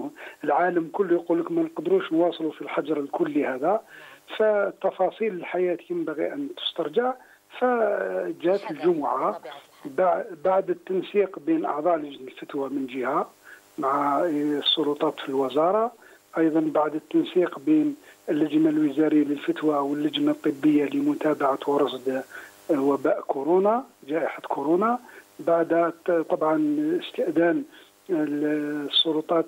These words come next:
Speaker 1: الجزائرية في الحكومة الجزائرية، فجاء القرار بإعادة، آه، فتح الجمعة ابتداء من هذه، آه، الجمعة، وجاء البيان الأول من طرف لجنة ال-، لجنة الفتوى، ثم البيان الثاني صدر من الإدارة المركزية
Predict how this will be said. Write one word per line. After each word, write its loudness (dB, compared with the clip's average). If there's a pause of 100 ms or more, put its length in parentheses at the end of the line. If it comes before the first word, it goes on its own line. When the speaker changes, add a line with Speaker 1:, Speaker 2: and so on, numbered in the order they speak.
Speaker 1:
الجزائرية -2
في -12
الحكومة 0
الجزائرية، 0
فجاء 0
القرار -2
بإعادة، 0 (200)
آه، -6
فتح -6
الجمعة 2
ابتداء 2
من 0
هذه، 0 (480)
آه، 2
الجمعة، 2 (360)
وجاء 2
البيان 4
الأول 4
من 0
طرف -6
لجنة -6 (100)
ال-، -10 (300)
لجنة -2 (120)
الفتوى، 0
ثم 0 (580)
البيان 2
الثاني 0
صدر -2
من 2
الإدارة 0
المركزية -2